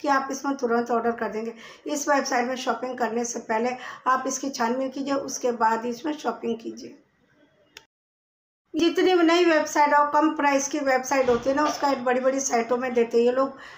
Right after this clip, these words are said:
जैसे YouTube में, Google में, Facebook में और Instagram में। मैंने भी इसका ऐड YouTube में देखा था। जब मैंने इसका ऐड YouTube में देखा तो मैंने वेबसाइट चेक की। जब मैंने वेबसाइट चेक की तो मैंने देखा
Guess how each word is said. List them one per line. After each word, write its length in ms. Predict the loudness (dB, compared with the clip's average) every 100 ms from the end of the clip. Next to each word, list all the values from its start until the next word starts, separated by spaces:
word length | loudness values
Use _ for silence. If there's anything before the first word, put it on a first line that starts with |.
| -8
जैसे 300 | -2 0 2
YouTube 340 | 0 0 -2 0
में, 300 | 2 2 0
Google 340 | -2 2 0 0
में, 220 | -2 -2
Facebook 340 | 0 0 -2 -4
में 120 | -2
और 140 | -2
Instagram 500 | -4 -4 -4 0 0
में। 200 | 0 -4 -12 -18 -12 -2
मैंने 240 | 2 2 4
भी 140 | 2
इसका 280 | 0 0 0
ऐड 180 | 0 0
YouTube 280 | -2 0 0
में 160 | 2
देखा 260 | 2 0 -2
था। 160 | -4 -8 -12 -18 -6
जब 160 | 0 2
मैंने 300 | 2 2 0
इसका 220 | 0 0
ऐड 180 | 0 0
YouTube 260 | 0 0
में 160 | 0 2
देखा 280 | 2 0 -2
तो 140 | -2
मैंने 220 | -2 0 2
वेबसाइट 400 | 0 0 -4 -2
चेक 220 | -4 -6
की। 180 | -10 -12 -14 -20 -6
जब 240 | 0 2
मैंने 180 | 4 4
वेबसाइट 380 | 2 2 0 0
चेक 220 | 0 -2
की 60 | -2
तो 160 | -2 0
मैंने 280 | 2 2 2
देखा 340 | 2 2 -4